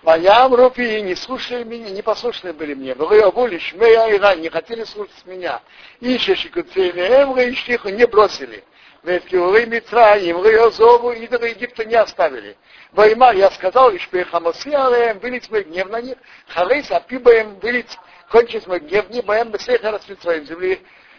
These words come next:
внутри земли египетской. Но Ваас я сделал Ламан Шми ради моего имени. Для Бетехи, чтобы не осквернить. Войны Агейм перед народами, а Шахима бы всех обжани среди них.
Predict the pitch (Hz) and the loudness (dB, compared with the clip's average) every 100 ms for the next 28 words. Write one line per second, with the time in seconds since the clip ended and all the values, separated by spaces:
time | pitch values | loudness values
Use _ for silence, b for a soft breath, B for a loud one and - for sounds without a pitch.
0 | b 170 185 202 226 - 190 185 165 139 | b -8 -8 -6 -10 -10 -6 -6 -6 -12
1 | 117 - - 151 165 139 160 254 285 202 | -18 -20 -12 -2 0 0 2 0 0 -6
2 | 175 208 254 220 190 233 - 247 254 175 | -6 2 2 2 0 -2 -4 -6 -2 -2
3 | 196 214 220 214 220 294 - - _ b | -2 -4 -2 0 -2 -6 -14 -20 _ b
4 | b 170 160 190 190 240 240 233 214 185 | b -12 0 0 2 0 0 -4 -6 -10
5 | 196 220 214 - 214 226 190 - _ b | -2 -2 -4 -6 -6 -6 -14 -16 _ b
6 | b b - 165 180 247 233 214 226 214 | b b -10 -8 -6 -2 0 -2 -4 -8
7 | 156 147 185 160 156 170 285 302 165 147 | -8 -6 -6 -6 -6 -2 -2 -2 -8 -8
8 | 147 170 156 262 240 214 - 220 220 165 | -6 -4 -4 -2 -4 -4 -4 -4 -4 -8
9 | 165 180 208 - 180 165 147 | -8 -10 -10 -12 -12 -12 -14